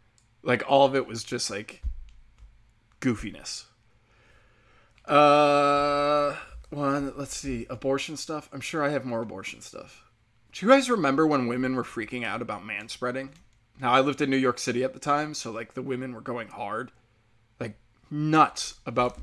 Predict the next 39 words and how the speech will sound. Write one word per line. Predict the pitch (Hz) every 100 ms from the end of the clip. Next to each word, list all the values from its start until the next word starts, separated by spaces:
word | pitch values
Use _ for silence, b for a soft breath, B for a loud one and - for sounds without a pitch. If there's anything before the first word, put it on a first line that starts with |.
| -
"Ugh, | 139 120 - b b b b b -
these | 156 151 -
evil | 196 165 160
men | 139 139 135 113
manspreading. | 117 123 131 123 - 127 117 113
They | 120
have | 135 135
to | 104
stop. | - - 123 107
We | 123
have | 131
to | 131
stop | 120 - 117 113
'em. | 101 101
I |
can't | - 131 120
believe," | 135 131 - b b
and | -
now | 131
they're, | 127 135 -
the | 139
same | - 143 135
women | 131 127
are, | 113 123 - -
"My | 143 143
body, | 139 143 135
my | 135 127
choice." | - 127 117 - - -
Yo, | 156 110
you | 117 165
couldn't | 208 180
handle | 151 160 143
a | 123
guy | 131 135
sitting | 131 139 131
with | 120
his | 113 113
legs | 107 117 117 101
open, | 87 -